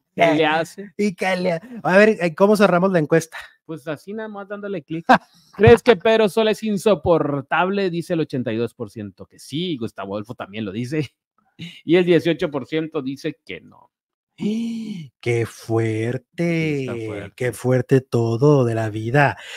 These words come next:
Speaker 2: Oigan, por cierto, hablando de cosas fuertes, resulta que nos vamos a ir a la segunda transmisión porque, ¿qué creen? Que un exconductor de Venga la Alegría sacó una historia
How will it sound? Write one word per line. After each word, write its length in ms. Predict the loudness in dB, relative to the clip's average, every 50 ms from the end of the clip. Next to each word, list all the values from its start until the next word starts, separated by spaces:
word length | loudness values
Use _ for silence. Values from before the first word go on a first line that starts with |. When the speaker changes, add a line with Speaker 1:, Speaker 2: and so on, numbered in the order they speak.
| -14 -8 4
Speaker 2:
Oigan, 340 | 6 6 8 8 6 6 8
por 180 | 6 6 6
cierto, 260 | 8 6 6 6 6
hablando 320 | 4 6 6 4 6 6 6
de 120 | 6 6 4
cosas 360 | 4 2 4 4 2 2 2
fuertes, 560 | 2 2 2 2 0 0 0 0 0 -2 -10 _ _ _ _ _ _
resulta 1400 | -6 -2 0 2 4 4 4 2 2 -2 4 6 6 6 6 4 0 -4 -10 _ 2 4 6 6 6 4 2 _ -10 -4
que 380 | 0 2 4 4 4 4 4 2
nos 180 | 2 0 2
vamos 260 | 2 2 2 2 2
a 40 | 2 2
ir 60 | 2
a 40 | 2
la 120 | 2 0
segunda 440 | 0 -2 -2 0 0 0 0 0 0
transmisión 800 | 0 0 0 0 -2 -4 -4 -4 -2 0 2 2 2 0 -2 _ _ _ _ -20 -20 _ _ _ _
porque, 400 | -4 -2 -2 -2 -2 -6 -8 -6
¿qué 220 | -4 -4 -4 -4 -2
creen? 380 | -2 2 2 2 2 2 0 -2 _ _ _
Que 300 | -2 0 0 0 -2 _ 0
un 400 | 2 4 6 8 8 8 6 4 2
exconductor 800 | -2 -4 -4 -4 -12 -8 -8 -8 -6 -6 -10 -8 -2 -2 -2 0
de 80 | 0 0
Venga 240 | 0 0 0 0 0
la 80 | 2 2
Alegría 680 | 2 0 0 0 0 0 2 2 2 0 0 -2 _ _
sacó 460 | -10 -4 -4 -4 -4 _ 0 0 0 0 0
una 260 | 0 0 0 2 0
historia 760 | -2 -2 -4 -8 -8 _ 2 2 4 4 2 2 0 -2 -4